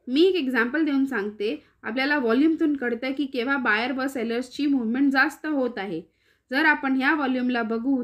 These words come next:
तर ह्यांचा इकडे तिकडे जेवढे व्हॉल्यूम आहे त्यातून सर्वात मोठा आहे हा, आणि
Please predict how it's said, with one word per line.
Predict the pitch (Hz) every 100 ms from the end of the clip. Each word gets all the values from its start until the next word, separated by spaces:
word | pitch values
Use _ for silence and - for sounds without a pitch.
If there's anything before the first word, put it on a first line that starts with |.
| 233
तर | 269
ह्यांचा | 262 240 233 277 285 311 - _ _ _ -
इकडे | 247 269 302 349
तिकडे | 247 233 240 254
जेवढे | 247 247 339
व्हॉल्यूम | 302 233 262 247
आहे | 247 240
त्यातून | 254 247 277 277
सर्वात | 254 240 269 254
मोठा | 220 240 277
आहे | 226 233
हा, | 262 285 254 208 _ _ _ _ -
आणि | 269 262 262